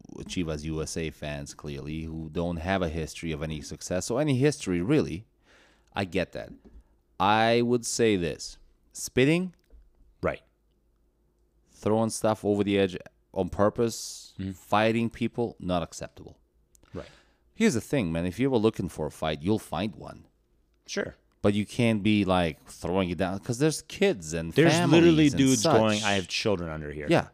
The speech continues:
Speaker 2: Yeah.
Speaker 1: That, that's when you get thrown off the goddamn, uh, uh, uh, balcony, and no one's gonna feel bad for you.
Speaker 2: Right.
Speaker 1: And that, again, this is how, see?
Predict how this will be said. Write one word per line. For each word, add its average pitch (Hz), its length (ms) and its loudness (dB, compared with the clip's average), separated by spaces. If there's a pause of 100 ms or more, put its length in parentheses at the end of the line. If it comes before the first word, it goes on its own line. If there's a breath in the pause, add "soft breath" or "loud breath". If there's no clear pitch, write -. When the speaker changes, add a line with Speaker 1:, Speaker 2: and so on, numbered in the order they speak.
Speaker 2:
Yeah. 98 180 2 (220)
Speaker 1:
That, 139 240 4
that's 143 260 4
when 156 140 4
you 131 80 2
get 135 160 6
thrown 127 320 4
off 120 120 2
the - 80 -6
goddamn, 107 800 2
uh, - 20 -18
uh, 92 800 0 (100)
uh, - 40 -16
balcony, 95 680 0
and 98 140 0
no 104 100 4
one's 117 300 4
gonna 110 160 2
feel 110 220 0
bad 80 320 -2
for - 80 -12
you. 67 240 -10 (1200)
Speaker 2:
Right. 80 180 -6 (760)
Speaker 1:
And 92 100 -6
that, 95 240 -2
again, 90 360 -4 (160)
this - 140 -12
is - 60 -12
how, 82 160 -8
see? - 320 -4